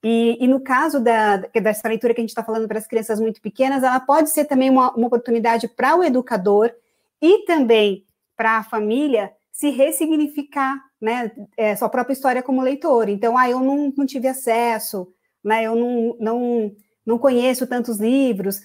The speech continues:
Então, comece a conhecer. E a gente fala muito na Taba de livros que cresçam junto com as crianças. Tem um provérbio oriental que diz, "Quem olha pra fora sonha, quem olha pra dentro desperta."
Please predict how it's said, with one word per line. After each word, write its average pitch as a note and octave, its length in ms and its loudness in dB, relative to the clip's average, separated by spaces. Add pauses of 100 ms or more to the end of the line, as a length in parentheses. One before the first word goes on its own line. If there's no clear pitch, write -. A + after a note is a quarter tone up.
(160)
Então, D4+ 180 0
comece D#4 480 0
a D4 60 0
conhecer. B3 420 0
E A3+ 40 8
a A3 60 4
gente C#4+ 220 -2
fala C4+ 220 2
muito D#4 220 -2
na C4+ 120 0
Taba C4+ 320 -2
de A#3+ 100 -2
livros C4 280 -2
que C#4 100 -4
cresçam C4 400 -2
junto C4+ 300 -2
com C4 80 -8
as A3 140 -6
crianças. G3 420 -2
Tem A#3+ 180 -2
um B3+ 140 -2
provérbio A#3 680 2
oriental A3 460 -2
que A#3 100 -10
diz, A3+ 200 -6
"Quem A#3 160 -2
olha A3+ 200 0
pra A3 200 -4
fora A3 320 -2
sonha, C4 420 -4
quem B3 160 -6
olha A#3 180 0
pra A3+ 160 -6
dentro A3+ 360 -6
desperta." F#3+ 680 -6